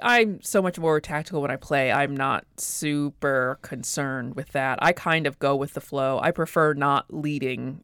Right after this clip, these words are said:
and just trying to figure out my, my strategy from there. But I do think playing the app is making me a little stronger. I think when you hear the concept of this game, it doesn't sound like it would work as well as it does.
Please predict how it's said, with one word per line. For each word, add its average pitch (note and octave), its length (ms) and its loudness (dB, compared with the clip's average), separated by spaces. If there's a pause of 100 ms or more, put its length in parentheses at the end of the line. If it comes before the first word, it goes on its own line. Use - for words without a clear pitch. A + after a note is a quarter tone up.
and C#3 360 -4
just - 260 -4
trying C3+ 380 -4
to C3 500 -2 (320)
figure C#3+ 400 -4
out C3+ 240 4
my, C3 520 -2 (260)
my C#3+ 160 -4
strategy B2+ 420 -2
from C3 220 -4
there. A#2 240 -4
But A3+ 80 4
I C#4 80 6
do D#4 120 0
think F#3 220 0
playing C#3+ 220 0
the C3 80 -4
app C3 180 -4
is C3 100 -8
making C3+ 220 -8
me A#2 40 -8
a A#2 40 -6
little A2+ 100 -6
stronger. B2+ 460 -4 (320)
I B3 80 2
think D#4 100 0
when A#3+ 100 0
you F#3+ 80 0
hear B3 440 2
the D#3 120 -2
concept G3 320 2
of D3 60 0
this D3 140 -4
game, D#3 260 0
it A2+ 120 -6
doesn't F#3 320 2
sound E3 280 0
like C#3 140 -4
it C3 40 -2
would C3 100 -4
work D3 420 0
as C#3 220 -4
well C#3 520 2
as C#3 300 2
it - 160 -8
does. D#3+ 640 0